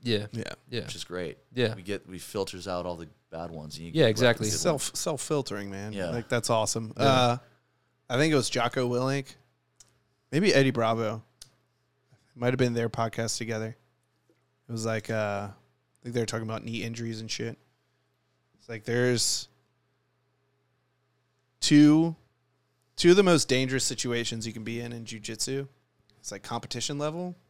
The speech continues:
Speaker 2: 'cause that dude is, is going for the kill. He's, like, then a white belt, day one, is
Speaker 3: Yeah.
Speaker 2: fighting for his fucking life. And they're just, like, they keyed right into it. I think it was Jocko and Bravo.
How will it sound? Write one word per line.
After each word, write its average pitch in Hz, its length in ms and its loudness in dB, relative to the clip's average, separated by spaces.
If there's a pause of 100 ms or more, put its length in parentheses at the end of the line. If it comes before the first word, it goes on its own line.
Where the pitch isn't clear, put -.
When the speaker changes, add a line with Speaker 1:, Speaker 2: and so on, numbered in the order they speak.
(120)
Speaker 2:
'cause 110 140 -12
that 113 180 -6
dude 117 240 -8
is, 104 160 -10 (260)
is 110 140 -14
going 113 320 -6
for - 120 -14
the 107 80 -14
kill. - 320 -14 (720)
He's, - 120 -14
like, 107 160 -12
then 117 160 -10
a 107 40 -8
white 107 400 -6
belt, 143 280 0 (840)
day 110 180 -6
one, 101 260 -10 (840)
is - 180 -8
Speaker 3:
Yeah. - 80 -8
Speaker 2:
fighting 123 340 -4
for 113 180 -10
his 98 160 -8
fucking 117 440 -12
life. 98 440 -12 (300)
And 117 120 -8
they're 127 200 2
just, 123 340 0
like, 117 160 2
they 147 120 4
keyed 135 320 0
right 117 240 -2
into 135 380 -2
it. 190 180 -4 (420)
I 113 40 -14
think 120 100 -6
it 123 40 -4
was 117 120 -4
Jocko 123 380 -2
and 139 80 -4
Bravo. 120 440 0